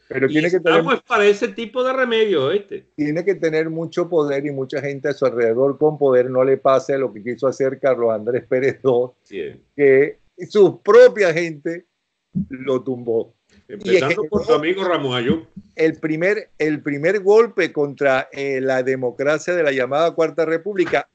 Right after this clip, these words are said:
Speaker 1: fue ahí, junto con el Caracazo.
Speaker 2: Sí.
Speaker 1: Ahí. No fue el
Speaker 2: Así.
Speaker 1: cuatro de febrero que fracasó.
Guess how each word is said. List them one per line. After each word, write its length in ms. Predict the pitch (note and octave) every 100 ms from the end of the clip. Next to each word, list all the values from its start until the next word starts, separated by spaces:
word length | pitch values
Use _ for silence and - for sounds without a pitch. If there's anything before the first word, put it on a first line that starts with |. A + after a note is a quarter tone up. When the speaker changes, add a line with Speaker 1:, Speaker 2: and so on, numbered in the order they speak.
| _
Speaker 1:
fue 360 | E3+ F3 A#3 - -
ahí, 480 | C#3 D3+ G3 B2+ _
junto 300 | C#3 C3+ C3
con 160 | B2+ B2
el 80 | A#2
Caracazo. 640 | A#2+ A2+ A#2 A2+ - G2 -
Speaker 2:
Sí. 40 |
Speaker 1:
Ahí. 360 | D3 D3 E3+ D3 _ _ _
No 220 | D#3+ A3+
fue 200 | G3+ D#4+
el 60 | D#4+
Speaker 2:
Así. 80 | -
Speaker 1:
cuatro 360 | A3 G#3 A3
de 120 | G3+
febrero 580 | D#3+ D#3 C#3 D#3 D#3+ D#3
que 140 | C#3+ B2+
fracasó. 640 | B2 A#2 A2+ - A2 F#2